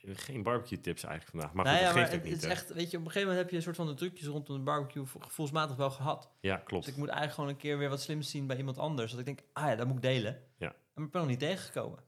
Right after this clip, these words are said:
Speaker 2: Eh, maar ik, ehm, ik wil eigenlijk een lans breken voor olijfolie en balsamico zijn.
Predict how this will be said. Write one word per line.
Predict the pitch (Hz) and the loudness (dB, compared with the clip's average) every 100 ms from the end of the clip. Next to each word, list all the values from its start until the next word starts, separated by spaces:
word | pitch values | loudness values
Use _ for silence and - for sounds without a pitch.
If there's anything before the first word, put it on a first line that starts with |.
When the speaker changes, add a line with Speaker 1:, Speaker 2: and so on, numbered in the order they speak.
| _ _ _ _ | _ _ _ _
Speaker 2:
Eh, | - 131 131 127 127 | -2 2 4 4 2
maar | 143 139 - | 2 2 -2
ik, | - 147 - | -12 -8 -2
ehm, | 131 131 131 | 0 0 -2
ik | 147 143 | -4 -2
wil | 143 | 0
eigenlijk | 139 131 135 | 0 0 0
een | 143 | 0
lans | 127 | 0
breken | 113 107 101 - - _ _ _ _ _ _ _ | -2 -2 -2 -6 -14 _ _ _ _ _ _ _
voor | - 131 120 117 - - | -2 2 4 2 -2 -6
olijfolie | 123 131 139 127 131 127 123 - - | 2 4 4 4 2 2 -2 -6 -10
en | 120 110 107 123 _ _ _ | -6 -4 -6 -10 _ _ _
balsamico | 110 123 95 98 - | -4 -2 -2 -4 -10
zijn. | - - | -12 -14